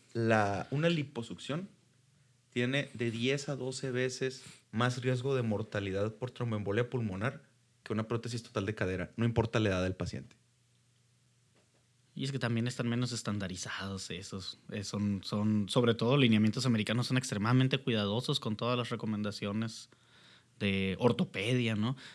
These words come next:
Speaker 2: ¿Cuántos días ya está definido para una cadera? ¿Cuántos días de anticoagulación para una rodilla? Y lo demás es vanidad. <laughs>
Speaker 1: Exactamente, exactamente. Ese, ese es otro, ¿no? Creo que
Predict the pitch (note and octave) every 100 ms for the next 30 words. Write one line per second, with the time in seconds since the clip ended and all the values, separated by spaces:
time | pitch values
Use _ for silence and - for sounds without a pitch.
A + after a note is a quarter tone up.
0 | - - D#3 C#3 D3 B2+ A#2+ C#3 B2+ A#2+
1 | A#2+ - A#2+ B2 A2 A2 A#2 A#2 A2+ G#2+
2 | G#2 G#2+ A2+ A2 G2+ A2 G#2+ A2 A#2 A#2
3 | B2 A#2+ B2 A#2+ A#2+ A2+ A2+ G#2+ G#2 -
4 | A2 A2 A2 A2+ A2 G#2+ G2+ G#2+ G#2+ G#2+
5 | G#2+ - - - - - - _ - A2
6 | A2+ G#2+ G#2+ G#2+ A2 A#2 C3 C#3+ B2 C3
7 | C#3 - - - D3+ - C#3 B2 - F3
8 | A#2 D#3+ D#3+ C#3+ - - - - C3 C3
9 | C3+ C3+ C3+ B2+ - - C3 C#3 - E3+
10 | G3+ C#3+ C#3 A#2+ C3+ D#3 - E3 E3+ D3+
11 | C3 B2+